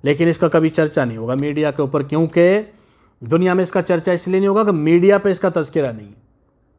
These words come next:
कि हर दूसरे मिनट के बाद बच्चा, और कैसे मरता है, कहते मच्छर से मरता है।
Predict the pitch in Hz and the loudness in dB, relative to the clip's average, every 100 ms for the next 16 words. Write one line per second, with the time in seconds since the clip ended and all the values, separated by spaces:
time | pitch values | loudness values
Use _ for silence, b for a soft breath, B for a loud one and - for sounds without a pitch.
0 | _ _ _ - 156 185 175 190 190 196 | _ _ _ 0 2 2 4 4 6 4
1 | 196 190 170 180 170 160 156 - 151 156 | 4 2 0 0 0 0 -4 -4 -4 -4
2 | 147 185 185 202 190 180 190 190 180 175 | -2 -2 0 0 0 0 0 2 0 2
3 | 190 156 151 113 - - | 2 0 -2 -6 -14 -20